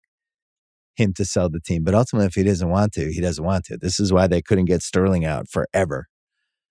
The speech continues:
And it was finally his wife, and they were able to get a giant price for the team. And that was basically how they were able to push out Sterling. Um,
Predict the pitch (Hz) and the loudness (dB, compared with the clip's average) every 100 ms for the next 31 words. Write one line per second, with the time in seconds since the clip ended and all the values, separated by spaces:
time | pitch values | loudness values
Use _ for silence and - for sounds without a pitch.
0 | _ _ 95 90 82 80 73 - - 104 | _ _ -2 0 0 -2 -6 -10 -2 0
1 | 87 85 - 98 92 85 76 90 104 101 | 0 -2 2 4 4 2 0 2 4 4
2 | 98 - - - 90 82 71 82 82 92 | 2 -4 -18 -8 -4 -2 -2 -4 -2 -2
3 | 87 90 87 82 - _ _ _ _ _ | 0 0 0 -2 -4 _ _ _ _ _
4 | _ _ _ - 101 - - 110 110 87 | _ _ _ -8 -6 -2 0 0 0 -2
5 | - 104 101 110 - - 98 87 - 98 | -2 0 2 0 -4 0 0 0 -2 0
6 | 95 95 85 90 85 82 76 - 80 78 | 2 2 0 -2 -2 -4 -6 -4 -2 0
7 | - 73 82 69 71 69 76 78 71 76 | 0 -2 0 0 -2 -2 -2 -2 -4 -2
8 | - 80 73 62 - 85 85 65 67 - | -2 0 0 -2 0 2 2 0 -8 -20
9 | - _ _ _ - 80 76 71 67 | -20 _ _ _ -6 -2 0 0 -4